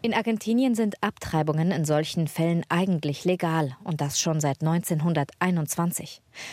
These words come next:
Doch für Lucia beginnt damals, Anfang zweitausendneunzehn, ein Martyrium. Ärzte verweigern sich, den Eingriff vorzunehmen,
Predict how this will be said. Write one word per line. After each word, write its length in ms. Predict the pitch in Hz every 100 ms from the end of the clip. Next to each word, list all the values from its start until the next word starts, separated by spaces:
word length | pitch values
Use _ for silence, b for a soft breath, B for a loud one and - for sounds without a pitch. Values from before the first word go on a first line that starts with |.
| B B
Doch 140 | - 214
für 120 | 233
Lucia 480 | 240 - 220 247 254
beginnt 360 | 247 208 202 -
damals, 540 | 170 208 180 196 -
Anfang 500 | - 185 - 175 143
zweitausendneunzehn, 1040 | - 147 143 156 165 165 170 170 - 165 160
ein 240 | 156 147
Martyrium. 680 | 151 180 - 165 139 90 - - _ B B B
Ärzte 380 | 180 185 - -
verweigern 520 | - 170 160 185 170
sich, 220 | 156 151 -
den 200 | 151 147
Eingriff 400 | 180 190 175 165
vorzunehmen, 680 | - 202 - 185 180 175